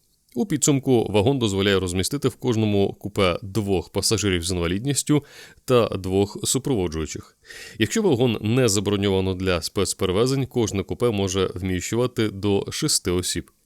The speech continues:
Вагон має засоби для посадки пасажирів у кріслі колісному. Це електропідйомник, розрахований на триста кілограмів,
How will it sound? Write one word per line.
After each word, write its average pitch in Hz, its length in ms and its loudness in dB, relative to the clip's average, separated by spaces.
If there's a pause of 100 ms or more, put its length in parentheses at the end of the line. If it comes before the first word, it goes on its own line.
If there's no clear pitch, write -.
(400)
Вагон 104 420 2
має 92 280 0
засоби 110 440 0
для 92 200 -4
посадки - 500 -2
пасажирів 101 640 0
у - 60 -4
кріслі 92 420 -2
колісному. 107 560 -2
Це 92 300 0
електропідйомник, 95 1000 -2
розрахований 107 640 -2
на 90 160 -2
триста 98 420 -2
кілограмів, 90 640 -2